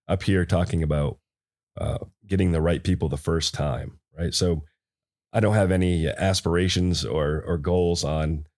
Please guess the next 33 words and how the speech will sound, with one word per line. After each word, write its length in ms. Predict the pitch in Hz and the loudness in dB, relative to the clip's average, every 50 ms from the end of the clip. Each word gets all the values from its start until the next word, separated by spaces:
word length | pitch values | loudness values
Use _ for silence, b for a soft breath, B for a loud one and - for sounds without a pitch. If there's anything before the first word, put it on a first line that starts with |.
| _ _ 95 | _ _ 0
we 80 | 98 | 2
need 180 | 98 95 90 76 - - - | 2 2 2 0 -2 -2 -2
X 160 | 107 98 - | 0 0 2
amount 220 | - 87 85 87 87 | 2 2 2 2 0
of 60 | - | 0
people 300 | 92 95 90 - 85 80 | 0 -2 0 0 0 -2
at 100 | 78 - | -2 -2
this 200 | - 82 - - | -4 -4 -4 -6
date. 340 | 82 85 82 78 71 - - _ _ _ _ _ _ _ - | -4 -2 -2 -2 -2 -4 -8 _ _ _ _ _ _ _ -6
Uh, 120 | - - | -6 -4
I 120 | - - 95 | -2 -2 -2
think 180 | - 87 82 | 0 0 -2
it 60 | 78 82 | 0 0
needs 160 | 87 87 - | 0 -2 -2
to 40 | - | -2
be 120 | 82 85 | 0 0
organic 680 | 85 80 78 71 82 82 82 85 85 87 87 - - - _ | 0 0 0 -2 -2 -2 0 0 0 -2 -2 -4 -10 -10 _
and, 260 | 85 85 78 78 78 | -4 -2 -2 -2 -2
uh, 260 | 71 69 64 50 - - - _ _ _ _ _ _ _ _ _ _ _ _ _ _ _ _ _ _ _ _ _ _ _ _ _ | -2 -4 -4 -6 -8 -12 -16 _ _ _ _ _ _ _ _ _ _ _ _ _ _ _ _ _ _ _ _ _ _ _ _ _
kind 140 | - 123 110 | 0 2 2
of 80 | 92 | 2
a, 260 | 87 80 73 76 76 76 | 2 2 0 -2 -2 -4
a 80 | 92 90 | -2 -2
slow 340 | - - 95 98 98 95 | -2 0 2 2 2 2
growth. 460 | 85 85 92 92 92 98 110 113 - - _ _ _ _ _ _ _ _ _ _ _ _ _ _ _ _ | 2 0 0 2 2 2 0 0 -4 -10 _ _ _ _ _ _ _ _ _ _ _ _ _ _ _ _
Obviously, 360 | - 110 92 90 90 - 90 90 | -2 0 0 2 2 2 2 2
we 80 | 90 | 2
need 140 | 90 90 87 | 2 2 2
the 100 | 76 78 | 0 0
work 280 | 78 85 87 85 85 - | 0 0 0 0 -2 -4
before 260 | - - - 87 85 | -6 -4 -2 0 0
we, 220 | 85 85 82 76 - | 0 0 -2 -2 -4
we 240 | - 92 85 82 80 | -4 -2 -2 -2 -2